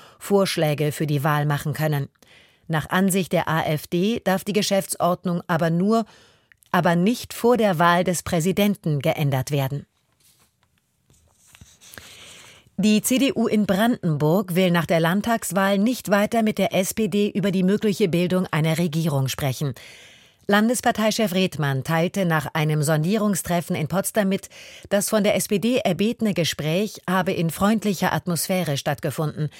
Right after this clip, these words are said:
Es seien aber keine weiteren Termine vereinbart worden.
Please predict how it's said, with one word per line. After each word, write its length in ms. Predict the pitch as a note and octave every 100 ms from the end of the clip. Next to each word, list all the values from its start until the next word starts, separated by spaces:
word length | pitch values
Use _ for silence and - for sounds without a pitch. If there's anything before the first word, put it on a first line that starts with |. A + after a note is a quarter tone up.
| - -
Es 120 | - F3+
seien 280 | G#3 G3+
aber 320 | - D3+ D#3+ D3+
keine 420 | G3 A3 G#3+ F#3
weiteren 440 | E3+ E3+ E3 D#3+
Termine 440 | C#3+ F3 D#3 D3 C#3+
vereinbart 540 | D3+ - C#3 C#3 -
worden. 340 | C#3+ C#3 C#3